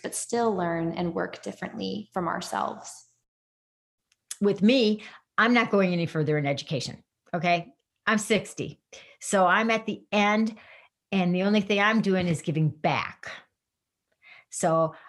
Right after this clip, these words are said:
Speaker 2: like I said, what I do is, um, I give back with community service to tell kids about community service.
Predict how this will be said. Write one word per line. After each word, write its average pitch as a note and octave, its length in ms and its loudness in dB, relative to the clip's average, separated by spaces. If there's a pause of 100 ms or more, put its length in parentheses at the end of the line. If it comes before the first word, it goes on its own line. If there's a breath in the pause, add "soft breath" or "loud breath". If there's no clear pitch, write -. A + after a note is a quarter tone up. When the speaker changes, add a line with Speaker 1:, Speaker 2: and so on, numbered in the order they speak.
(260 loud breath)
Speaker 2:
like F3 320 -2
I F3+ 60 2
said, E3 260 0
what E3+ 140 2
I E3+ 140 2
do F#3+ 340 0
is, E3+ 260 2
um, D3+ 360 0 (320)
I F3 80 0
give D#3 340 0
back F3 400 0 (840)
with F3 300 2 (400)
community F#3 440 2
service G3+ 680 -2
to D#3 240 -2 (100)
tell E4 440 2
kids F#3+ 480 -2
about D3+ 340 -4
community D#3 320 -2
service. D3+ 300 -10